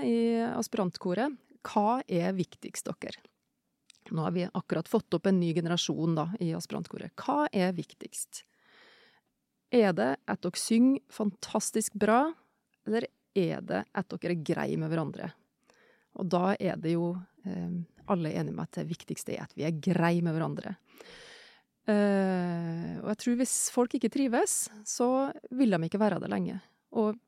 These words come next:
mye av greia med å få det til å bli bra, er jo også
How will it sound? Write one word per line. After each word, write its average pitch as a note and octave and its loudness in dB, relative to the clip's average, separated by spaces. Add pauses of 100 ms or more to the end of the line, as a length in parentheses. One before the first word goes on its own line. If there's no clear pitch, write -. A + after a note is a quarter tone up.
mye - 0
av G3 -2
greia F#3+ 2
med F3 -2
å - -8
få D3 -2
det - -10
til G#3 4
å F#3 4
bli F#3 4
bra, F3+ 2 (160)
er F#3+ 2
jo A3+ -2
også - -2